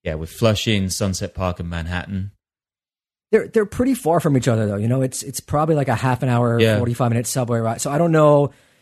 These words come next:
Speaker 2: if you include them all in one. Like, I wonder if Chinatown in San Francisco,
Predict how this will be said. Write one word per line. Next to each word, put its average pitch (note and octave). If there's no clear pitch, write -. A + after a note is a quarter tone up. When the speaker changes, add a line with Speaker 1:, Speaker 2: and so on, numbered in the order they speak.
Speaker 2:
if C3
you C3+
include C#3
them C#3
all C3
in G#2+
one. C#3
Like, C3
I C#3
wonder C#3
if B2+
Chinatown B2+
in A#2
San A#2+
Francisco, A2+